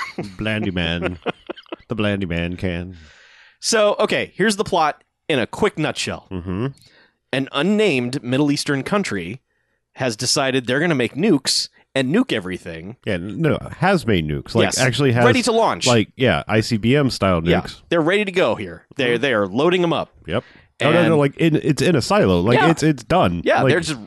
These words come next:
Speaker 1: they're fueling their <laughs>
Speaker 2: like, I, I, I would like to point out another dumb thing on the military side.
Speaker 1: Mm-hmm.
Speaker 2: We would have stopped this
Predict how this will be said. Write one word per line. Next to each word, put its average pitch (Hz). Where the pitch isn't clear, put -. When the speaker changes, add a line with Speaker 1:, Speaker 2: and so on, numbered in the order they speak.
Speaker 1:
they're 135
fueling 220
their 170
<laughs> -
Speaker 2:
like, 175
I, 165
I, 165
I 175
would 196
like 202
to 175
point 196
out 170
another 156
dumb 123
thing 127
on 120
the 117
military 110
side. 110
Speaker 1:
Mm-hmm. 160
Speaker 2:
We 185
would 180
have 170
stopped -
this -